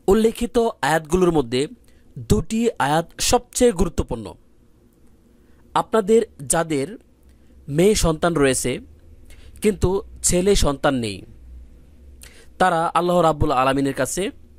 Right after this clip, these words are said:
এই আয়াতটি পাঠ করার মাধ্যমে পুত্র সন্তান চাইতে পারেন। সেই আয়াতটি হচ্ছে, "রাব্বি হাবলি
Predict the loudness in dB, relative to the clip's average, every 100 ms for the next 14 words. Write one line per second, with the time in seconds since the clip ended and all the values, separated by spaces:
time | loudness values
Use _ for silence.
0 | -20 -20 -20 -20 -20 -20 -20 -20 -12 0
1 | 2 2 -2 -4 -2 -2 -4 -6 -2 -2
2 | -2 0 0 0 -2 -2 -6 -8 -10 _
3 | _ _ _ -2 -2 -4 -4 -4 -4 -6
4 | -6 -6 -2 -2 -2 -2 -4 -6 -18 _
5 | _ _ _ _ _ -20 _ -20 -20 -20
6 | -14 -2 0 0 -2 -4 -2 0 0 -2
7 | -6 -8 -14 _ _ _ -2 0 0 -4
8 | -4 -4 -2 -4 -2 -4